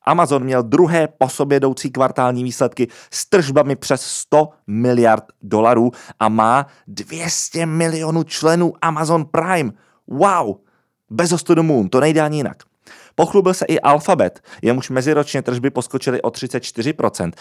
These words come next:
Pochlubil se i další, i další, ale mně přijde, že z nějakého důvodu se na Facebook v našich krajích tak trochu zapomíná a přehlíží se.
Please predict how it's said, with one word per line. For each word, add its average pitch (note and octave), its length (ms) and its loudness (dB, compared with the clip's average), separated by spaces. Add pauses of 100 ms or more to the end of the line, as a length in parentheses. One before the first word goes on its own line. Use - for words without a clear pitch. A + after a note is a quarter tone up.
(160)
Pochlubil C#3+ 360 0
se C#3+ 120 -6
i C3 100 -2
další, C3 540 -4
i A#2+ 120 -6
další, A#2 460 -2 (220)
ale B2+ 140 -2
mně D#3 140 -2
přijde, A#2 480 0 (300)
že A#2+ 120 -4
z A2+ 100 -10
nějakého C#3+ 560 -6
důvodu B2 520 0 (220)
se - 180 -4
na A#2+ 120 -4
Facebook C3 600 -2
v A2+ 40 -6
našich A#2+ 360 -8
krajích B2+ 420 -4
tak - 180 -6
trochu A2+ 280 -6
zapomíná B2+ 720 -4 (240)
a F2+ 120 -14 (100)
přehlíží B2 640 -4
se. - 240 -4